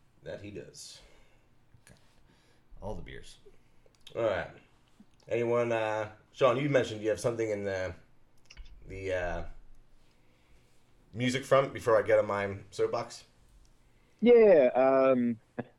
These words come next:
Speaker 3: this ba-, uh, this is a band I saw, um, once or twice before called Imperial Triumphant. Uh, experimental metal band, kind of out of the,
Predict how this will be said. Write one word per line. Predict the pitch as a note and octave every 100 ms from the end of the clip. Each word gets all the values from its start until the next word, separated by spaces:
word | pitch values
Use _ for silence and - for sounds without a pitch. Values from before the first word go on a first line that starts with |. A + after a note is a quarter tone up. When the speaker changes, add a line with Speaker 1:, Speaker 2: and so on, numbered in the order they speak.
| _ -
Speaker 3:
this | E3
ba-, | - -
uh, | C#3+ C3
this | F3
is | D#3+
a |
band | A#2+ A#2+ G#2+
I |
saw, | G2 A2 G#2 G#2 G2+ G2+ G2 _ _ _ _ G2
um, | F#2+ F#2+ F2+ F2+ E2 D2+ - _ - _ _ _ _ _ _ _ _ _ _
once | G3+ G3 G2 G#2 A#2 B2 -
or | A2
twice | - A#2 -
before | A2 - A#2
called | G#2+ G#2+
Imperial | F#2+ A2 G#2+ G2+
Triumphant. | G2 G#2 G2+ A2+ B2 A#2+ - _ _ _ _ -
Uh, | F2+ F2+ F2 E2+ E2+ D#2+ - _ _ _ _ _ - - _ _ -
experimental | F#2+ - G#2 G2+ G2+ G2
metal | F#2 G#2+
band, | G2+ G#2+ G#2+
kind | G2 F#2+
of |
out | F#2 F#2+
of |
the, | F2+ F2+ F2+ F2+